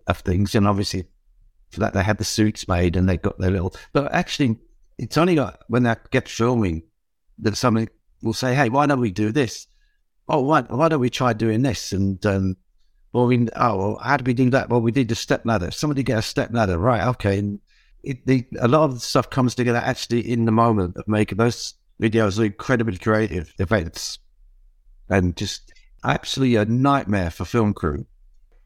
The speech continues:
Yeah, it's a mixture of a lot of preparation and a lot of thought that goes in before, but a, a lot of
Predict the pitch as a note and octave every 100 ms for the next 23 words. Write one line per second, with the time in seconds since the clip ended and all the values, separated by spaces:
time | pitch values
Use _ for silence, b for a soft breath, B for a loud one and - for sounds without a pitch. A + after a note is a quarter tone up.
0 | _ - A2+ G2+ - C#3+ E3+ - C#3 B2
1 | B2 D#3+ C#3 - C#3 - C3 B2+ A2+ F2+
2 | E2+ - _ _ _ _ _ - G#2 G#2+
3 | - A2+ - - _ _ - - C3 A2+
4 | - G#2+ G2+ G#2 G2 G#2 G2 - A#2+ F#2+
5 | F#2+ - - F#2+ - G2 G2 A#2+ -